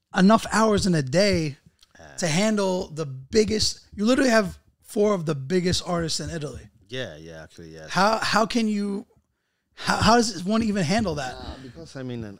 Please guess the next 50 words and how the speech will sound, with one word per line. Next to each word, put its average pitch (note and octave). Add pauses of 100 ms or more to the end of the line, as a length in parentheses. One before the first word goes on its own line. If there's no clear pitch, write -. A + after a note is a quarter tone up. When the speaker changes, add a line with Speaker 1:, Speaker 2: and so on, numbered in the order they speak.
Speaker 2:
I B2+
have F3+
fun, D3
no? A2
You A2+
know, A2
like, A2
something A#2
that G#2
I A2
really A2+
enjoy A2+
in G#2
doing F#2+
it, F2+
you F2
know? F2+
Speaker 1:
Mm-hmm. E3+
Speaker 2:
So G2+
it's G2
something G2+
that G2
I, G#2+
I G#2
don't G#2
feel G#2+
the, F#2
the G2
effort F2
in F2
a E2
way, D#2+
you D#2
know? E2
Like, D#2+ (460)
course, A#2+
it's -
a G#2+
job, A2
it's G2+
something G#2
that G2
you G2+
have G2+
to G2+
do G2+
in G2
a F#2+
professional G2+
way. G2+